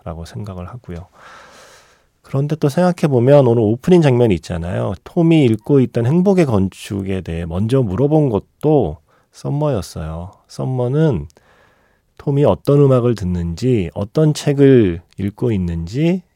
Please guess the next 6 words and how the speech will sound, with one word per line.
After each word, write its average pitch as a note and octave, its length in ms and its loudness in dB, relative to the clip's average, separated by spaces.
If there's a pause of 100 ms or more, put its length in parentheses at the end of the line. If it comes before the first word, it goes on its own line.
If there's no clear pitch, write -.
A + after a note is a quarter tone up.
늘 F2+ 460 -8 (120)
관심이 F#2+ 500 -6
있었고, D#3 840 -6
그걸 C#3 460 -8 (100)
물어보는 A2+ 640 0
사람이었습니다. E2+ 960 -12